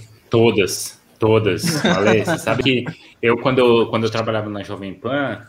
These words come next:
era, era sempre uma, era super tradicional da rádio a cobertura da São Silvestre. Aqui em São Paulo era tradicional, assim, a cobertura da, da Jovem Pan. Tanto que, assim,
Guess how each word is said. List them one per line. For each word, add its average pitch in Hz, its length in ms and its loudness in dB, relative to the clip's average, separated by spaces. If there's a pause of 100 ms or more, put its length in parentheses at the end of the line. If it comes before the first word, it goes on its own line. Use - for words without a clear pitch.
era, 95 320 -4
era 104 260 0
sempre 131 480 -6
uma, 131 320 -2
era 104 140 -2
super 151 400 -4
tradicional 110 720 -6
da 90 160 -10
rádio 104 400 -4
a - 20 -20
cobertura 101 400 -8
da 101 120 -6
São 107 180 -10
Silvestre. 101 580 -6 (580)
Aqui 90 200 -6
em 107 60 0
São 107 200 -4
Paulo 104 220 0
era 113 240 0 (160)
tradicional, 110 840 -2
assim, 95 300 -8
a 92 60 -10
cobertura 104 580 -4
da, 98 640 -6 (600)
da 92 160 -2
Jovem 107 260 0
Pan. 104 200 -2
Tanto 135 280 0
que, 180 100 -2
assim, 117 500 -4